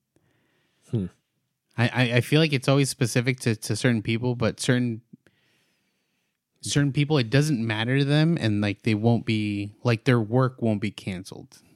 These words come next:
Speaker 1: Oh,
Speaker 2: The
Speaker 1: yeah.
Speaker 2: person can be canceled. The work won't be canceled.
Speaker 1: Some people can't get canceled.
Speaker 2: Some people's work can't get canceled.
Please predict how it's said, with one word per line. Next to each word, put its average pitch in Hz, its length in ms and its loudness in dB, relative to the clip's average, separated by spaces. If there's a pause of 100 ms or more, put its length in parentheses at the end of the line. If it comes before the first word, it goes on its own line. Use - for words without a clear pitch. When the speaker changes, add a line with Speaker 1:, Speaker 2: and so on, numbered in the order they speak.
Speaker 1:
Oh, 104 120 -6
Speaker 2:
The 104 80 2
Speaker 1:
yeah. - 80 0
Speaker 2:
person 139 320 6
can 101 160 0
be 92 80 -6
canceled. - 440 -10
The 92 80 -6
work 95 300 -8
won't 90 160 -8
be - 80 -14
canceled. - 440 -16 (100)
Speaker 1:
Some - 440 -14
people 117 360 -8
can't 117 280 -12
get 117 160 -12
canceled. - 760 -16 (1400)
Speaker 2:
Some 113 180 -10
people's 107 300 -8
work 110 320 -2
can't 98 220 -6
get 87 180 -12
canceled. - 540 -18